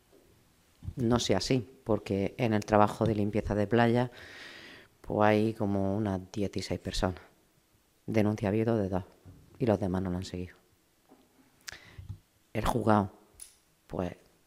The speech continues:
ha pasado eso. En cuanto al tema de Serveo, hay una denuncia que la ha retirado la propia, em, mm, sindicato. ¿Por qué? Porque no se puede aplicar la subida del I P C directamente,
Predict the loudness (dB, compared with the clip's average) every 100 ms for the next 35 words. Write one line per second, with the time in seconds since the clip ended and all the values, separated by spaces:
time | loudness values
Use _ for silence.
0 | _ -12 -10 -12 -12 -14 -16 -10 0 2
1 | 2 2 0 0 2 4 4 4 4 2
2 | 2 6 6 4 -2 -16 -20 -20 _ _
3 | -2 4 4 4 2 2 0 0 -4 -20
4 | _ _ _ _ _ 0 2 2 -2 -4
5 | -4 -4 -6 -6 -6 -6 -6 -8 -10 -16
6 | _ _ _ _ -6 -6 _ -10 -8 -6
7 | -6 -10 -16 -20 -20 _ _ _ _ _
8 | -6 -6 _ -8 -2 0 0 -2 -20 _
9 | _ _ -20 _ _ _ _ _ -8 -4
10 | -2 -4 -6 -8 -8 -4 -4 -4 -2 0
11 | 0 -2 0 0 0 -4 -4 -4 -2 -2
12 | -2 -4 -2 0 2 0 -2 -20 -20 -20
13 | -20 -20 -20 -20 -20 -20 -20 -20 _ 2
14 | 6 6 6 6 6 6 2 -2